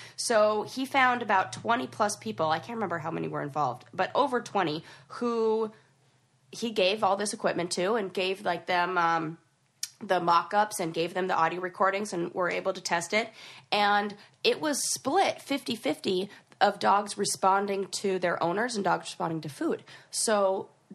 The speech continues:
there isn't anything that says dogs just respond to food. Some dogs, uh, were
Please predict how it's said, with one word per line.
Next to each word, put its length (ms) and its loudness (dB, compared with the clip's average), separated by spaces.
there 220 4
isn't 380 0
anything 400 2
that 100 -2
says 300 0
dogs 340 0
just 240 -4
respond 380 -2
to 60 -6
food. 260 -2
Some 240 0
dogs, 500 2
uh, 280 6
were 500 2